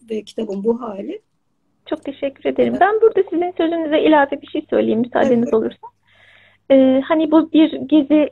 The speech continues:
Speaker 2: kitabı bile olabilirdi dediniz ya.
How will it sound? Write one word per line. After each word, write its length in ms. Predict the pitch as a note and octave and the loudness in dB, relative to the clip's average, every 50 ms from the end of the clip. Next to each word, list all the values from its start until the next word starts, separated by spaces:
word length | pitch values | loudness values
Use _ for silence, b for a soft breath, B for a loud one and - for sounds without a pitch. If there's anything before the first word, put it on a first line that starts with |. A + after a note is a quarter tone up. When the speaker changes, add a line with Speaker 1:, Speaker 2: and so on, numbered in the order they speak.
| _ _ | _ _
Speaker 2:
kitabı 360 | _ - D4+ C#4 D#4+ D4 C4+ | _ -2 2 2 2 2 4
bile 320 | C#4 C4 C4 C4+ C#4+ - - _ _ - | 4 4 4 4 4 2 -2 _ _ 0
olabilirdi 640 | - C4+ C#4 C4+ B3 B3+ B3 C#4 C4+ A#3 A#3 A#3+ | 2 4 4 4 4 2 0 0 0 -2 -4 -4
dediniz 400 | B3+ B3+ B3+ F4 G4+ G#4 F4 C#4 - | -2 -2 0 0 -2 -2 -4 -6 -4
ya. 220 | A3+ A3+ A#3 - | -2 -2 -2 -4